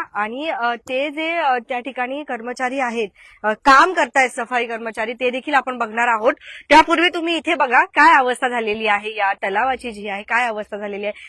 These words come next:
निर्माल्य कलश बाहेर ठेवलेले असतात, त्या ठिकाणी तुम्ही जे काही, अ, सामग्री असेल पूजेची, मान्य आहे, आपले, अ, भावना आहे, आस्था आहे, आपण तिला कुठलाही ठेच पोहोचवण्याचं काम करत नाही, परंतु निर्माल्य कलशमध्येच जे आहे ती पूजा सामग्री तुम्ही टाकायला पाहिजे, मात्र इथे टाकतात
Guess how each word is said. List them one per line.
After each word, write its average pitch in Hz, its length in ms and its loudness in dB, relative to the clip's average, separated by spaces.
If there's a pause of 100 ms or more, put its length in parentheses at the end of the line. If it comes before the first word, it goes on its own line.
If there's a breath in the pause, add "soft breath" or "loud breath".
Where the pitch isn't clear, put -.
(120)
निर्माल्य 294 420 2
कलश 294 380 2
बाहेर 247 300 2
ठेवलेले 262 420 -4
असतात, 226 300 -4 (100)
त्या 262 120 4
ठिकाणी 277 320 -2
तुम्ही 302 240 -8
जे 330 160 -4
काही, 349 280 0 (280 loud breath)
अ, 247 160 4
सामग्री 302 480 0
असेल 302 240 0
पूजेची, 254 540 -6
मान्य 269 340 2
आहे, 294 200 6
आपले, 262 400 4 (280 loud breath)
अ, 233 120 6
भावना 262 420 6
आहे, 294 120 4
आस्था 285 300 4
आहे, 285 180 6
आपण 269 280 0
तिला 285 240 0
कुठलाही 294 380 -2
ठेच 285 260 -2
पोहोचवण्याचं 302 440 -4
काम 285 240 2
करत 262 240 -4
नाही, 233 140 -4
परंतु 339 340 -6
निर्माल्य 330 360 -4
कलशमध्येच 339 680 -4
जे 339 100 -4
आहे 302 140 2
ती 320 100 -12
पूजा 277 280 -4
सामग्री 269 360 -4
तुम्ही 277 260 -10 (380 soft breath)
टाकायला 349 380 4
पाहिजे, 247 280 0
मात्र 302 280 0
इथे 392 260 0
टाकतात 311 320 0